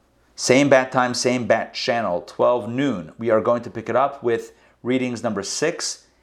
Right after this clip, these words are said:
and seven, and we're, we'll, we'll, um, talk about the rest of the,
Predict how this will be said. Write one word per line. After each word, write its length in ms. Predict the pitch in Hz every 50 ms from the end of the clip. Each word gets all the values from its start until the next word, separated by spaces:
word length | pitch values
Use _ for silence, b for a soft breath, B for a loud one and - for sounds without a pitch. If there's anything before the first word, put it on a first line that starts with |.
| b b b -
and 140 | 95 95 -
seven, 560 | - - 127 120 123 - 175 208 220 196 - - _ b b b b b b b b b b b
and 240 | - 120 123 127 127
we're, 240 | 120 120 120 123 120 - -
we'll, 280 | 127 120 120 123 123 -
we'll, 320 | 127 120 120 120 120 120
um, 380 | 120 117 117 117 117 120 - - -
talk 260 | - 135 139 147 151
about 320 | - 143 143 135 127 117 -
the 80 | 127
rest 680 | 117 113 110 110 123 135 147 147 - - - - - - _ _ _ _ _ _ _ _ _ _ -
of 160 | 113 113 107
the, 160 | 120 - -